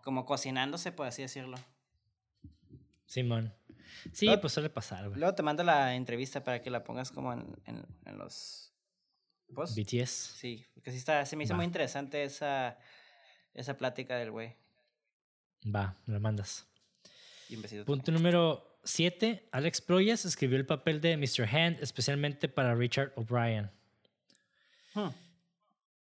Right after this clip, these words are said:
Speaker 2: Punto número ocho. Roger Ebert llamó a esta película la mejor película de mil novecientos noventa y ocho.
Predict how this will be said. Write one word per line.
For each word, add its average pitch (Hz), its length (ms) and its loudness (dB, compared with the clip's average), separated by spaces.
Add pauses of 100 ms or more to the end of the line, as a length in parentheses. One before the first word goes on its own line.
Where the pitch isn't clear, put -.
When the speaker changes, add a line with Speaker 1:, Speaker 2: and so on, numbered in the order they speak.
(100)
Speaker 2:
Punto 139 280 0
número 143 260 4
ocho. 202 540 2
Roger 143 380 2
Ebert 170 400 4
llamó 143 300 2
a - 20 2
esta 147 160 4
película 156 460 4
la 151 140 0
mejor 143 280 0
película 190 400 6
de 165 100 4
mil 143 280 2
novecientos 143 440 2
noventa 127 320 0
y 101 60 0
ocho. - 240 -4